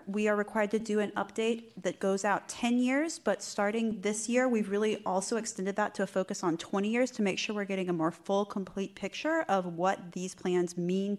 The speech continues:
to our customers. Uh, this is where all the operating and capital budgets come together. It's where we determine what rate increases are needed to afford those budgets,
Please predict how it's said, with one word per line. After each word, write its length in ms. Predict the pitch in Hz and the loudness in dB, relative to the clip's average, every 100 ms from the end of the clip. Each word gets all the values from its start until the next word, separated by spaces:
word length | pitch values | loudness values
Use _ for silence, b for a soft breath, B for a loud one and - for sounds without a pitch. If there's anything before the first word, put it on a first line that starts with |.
| - | -6
to 240 | - 180 - | -6 -4 -2
our 180 | 170 175 | -2 -4
customers. 800 | - 151 - 156 - 208 - B B B B B | -6 -8 -8 -10 -10 -12 -14 B B B B B
Uh, 180 | 208 202 - - 196 180 | 2 2 -4 -12 -12 4
this 200 | 233 269 | 4 6
is 140 | 339 302 | 2 2
where 140 | 285 | 4
all 180 | 220 226 | 6 4
the 60 | |
operating 440 | - 202 214 220 208 | 4 4 4 2 2
and 80 | 202 | 2
capital 300 | 190 196 185 | -2 -2 0
budgets 320 | 175 170 - | 0 -2 -6
come 180 | - 175 | -4 -4
together. 460 | 165 185 247 320 B B B - | 0 0 2 0 B B B -4
It's 160 | 220 | 0
where 140 | 214 208 | 2 4
we 100 | 202 | 2
determine 460 | 190 - 214 190 | 0 0 0 2
what 180 | 185 175 | 0 2
rate 200 | 190 214 | 2 4
increases 500 | 247 - 262 262 262 | 2 2 0 2 0
are 120 | 214 | 0
needed 500 | 180 190 226 302 294 | 2 0 2 0 -2
to 200 | - 185 | 0 0
afford 520 | 180 - 185 196 254 | 0 -4 0 2 2
those 240 | 285 320 311 | 2 0 2
budgets, 520 | 330 330 359 339 | 0 -2 -4 -8